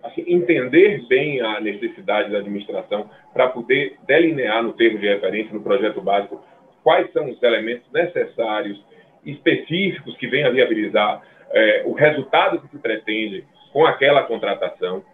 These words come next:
considerando todos os pilares dos princípios do direito administrativo. Então, eu queria que a senhora talvez dentro dessa reflexão, é, corroborasse essa ideia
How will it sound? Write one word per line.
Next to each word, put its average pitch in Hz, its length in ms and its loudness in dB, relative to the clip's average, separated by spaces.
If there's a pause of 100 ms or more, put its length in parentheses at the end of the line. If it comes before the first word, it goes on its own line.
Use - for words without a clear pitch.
(100)
considerando 120 580 2
todos 160 340 -2 (220)
os - 120 -20
pilares 107 600 2 (100)
dos 92 120 -20
princípios 98 560 -16
do - 60 -20
direito 98 320 -4
administrativo. 92 760 -12 (760)
Então, 151 400 2 (880)
eu - 60 -20
queria 143 220 -4
que 147 80 -2
a - 40 -6
senhora 131 220 2
talvez 117 340 0 (1000)
dentro 123 240 0
dessa 123 260 2
reflexão, 117 680 0 (360)
é, 107 220 4
corroborasse 160 600 4
essa 151 140 -12
ideia 135 480 2